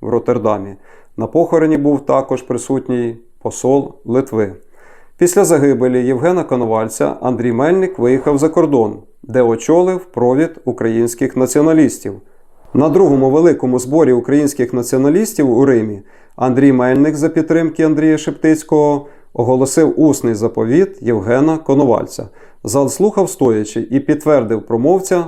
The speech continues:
на посаді голови провода українських націоналістів та Організації українських націоналістів. До речі, хто не знає, провід українських націоналістів — це керівний орган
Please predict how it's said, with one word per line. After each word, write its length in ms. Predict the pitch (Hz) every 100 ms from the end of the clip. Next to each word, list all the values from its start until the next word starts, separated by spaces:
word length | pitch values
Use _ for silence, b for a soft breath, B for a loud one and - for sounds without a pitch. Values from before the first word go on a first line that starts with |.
| 151
на 140 | 117
посаді 440 | 117 110 - 123 110
голови 540 | 104 110 110 143 185
провода 500 | 180 - 131 160 151
українських 680 | 151 147 113 117 123 147 143
націоналістів 800 | 117 - 110 113 147 170 160 147
та 280 | - 170 180 B B B
Організації 760 | 117 113 113 107 135 160 147
українських 580 | 120 113 117 131 - 127
націоналістів. 800 | 120 120 143 143 143 110 - 98 b b b -
До 140 | 131
речі, 320 | 170 135 -
хто 180 | 117 135
не 100 | 131
знає, 400 | 127 175 196 123
провід 520 | - 135 156 123 110
українських 540 | 110 127 135 - 117 117
націоналістів — 760 | 113 120 120 127 202 - 143
це 240 | - 131 123
керівний 520 | 135 139 143 143 117
орган 560 | 117 156 175 170 170